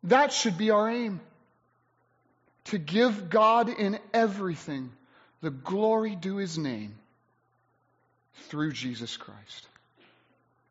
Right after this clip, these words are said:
And ladies and gentlemen, that's an end times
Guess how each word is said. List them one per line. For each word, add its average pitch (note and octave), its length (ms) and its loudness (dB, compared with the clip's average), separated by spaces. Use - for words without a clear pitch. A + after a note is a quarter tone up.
And C#3 120 -6
ladies F3 260 4
and D3 100 0
gentlemen, C3 460 0
that's F3+ 220 0
an C3 120 -4
end E3 460 0
times A2 680 -4